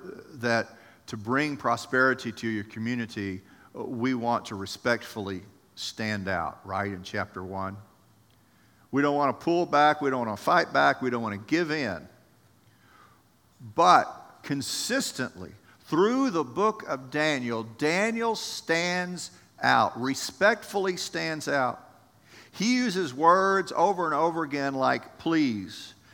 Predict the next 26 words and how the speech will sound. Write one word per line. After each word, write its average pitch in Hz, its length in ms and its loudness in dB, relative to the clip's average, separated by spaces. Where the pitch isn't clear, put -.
and 123 140 0
"your 127 100 -2
majesty." 123 720 -2
And 175 260 -4
we 170 80 0
see 214 220 -2
phrases 180 540 0
like 143 220 4
"Daniel 151 580 -2
asked," 123 420 0
not 180 260 4
"Daniel 180 480 2
demanded" 135 600 -2
or 123 160 0
"Daniel 147 440 0
commanded," 131 680 -4
but 139 240 -4
"Daniel 180 680 -2
asked." 131 640 -2
Statements 185 640 0
like, 151 320 4
"O 196 300 8
king, 165 640 -2
may 139 160 4
you 165 340 0
live 165 460 2